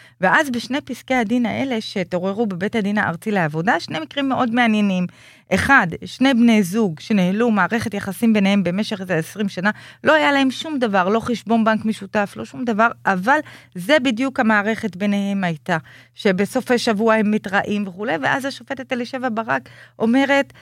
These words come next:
"אנחנו, המשפט לא צריך לקפוא על שמריו, אנחנו צריכים להתפתח עם החיים."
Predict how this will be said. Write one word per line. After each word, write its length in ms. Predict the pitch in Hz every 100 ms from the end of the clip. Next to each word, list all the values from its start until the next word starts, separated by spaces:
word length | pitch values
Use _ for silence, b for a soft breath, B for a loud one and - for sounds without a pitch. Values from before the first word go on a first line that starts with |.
| b b -
"אנחנו, 500 | 220 220 262 277 285 -
המשפט 400 | 208 - 277 262
לא 100 | 277
צריך 380 | - 254 254
לקפוא 380 | 254 226 - 285
על 80 | 233
שמריו, 480 | - 190 170 160 156 -
אנחנו 220 | 208 202
צריכים 260 | - 285 269
להתפתח 720 | 262 - 226 - 285 269 -
עם 100 | 180
החיים." 340 | 151 170 156